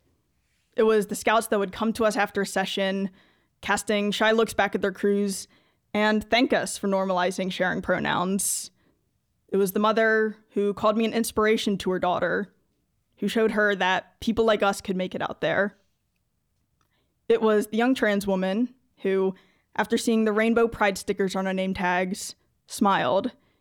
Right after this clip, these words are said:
and in a low voice told us her true identity. And for me, that was the most gratifying part of the summer, not just preventing a wildfire, but being able to show some kids like me that we do belong in the outdoors with heavy machinery in hand.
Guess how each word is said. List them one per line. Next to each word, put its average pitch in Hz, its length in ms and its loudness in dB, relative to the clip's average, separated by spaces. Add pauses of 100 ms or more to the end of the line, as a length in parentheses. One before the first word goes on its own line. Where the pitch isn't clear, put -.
(320)
and 202 240 0
in 196 100 0
a 202 60 2
low 208 180 2
voice 190 320 -2
told 190 220 0
us 185 140 -4
her 185 100 -2
true 185 160 0
identity. 180 600 -2 (1300)
And 220 180 -2
for 226 100 2
me, 262 240 4
that 226 260 2
was 254 140 0
the 233 60 0
most 208 220 -2
gratifying 202 460 -2
part 196 200 0
of 185 60 -2
the 180 80 -6
summer, 185 640 -2
not 208 220 -2
just 220 320 0 (340)
preventing 240 360 2
a 208 60 4
wildfire, 196 920 0 (360)
but 208 420 0 (120)
being 247 180 2
able 247 100 2
to 233 60 0
show 220 240 0
some 208 200 -4
kids 202 220 -4
like 196 200 -2
me 202 240 -2
that 202 500 0
we 226 120 0
do 277 160 2
belong 196 300 2
in 175 60 -8
the 175 80 -4
outdoors - 840 -4 (240)
with 190 120 -8
heavy 202 220 2
machinery 190 480 0
in 190 100 -2
hand. 196 540 -2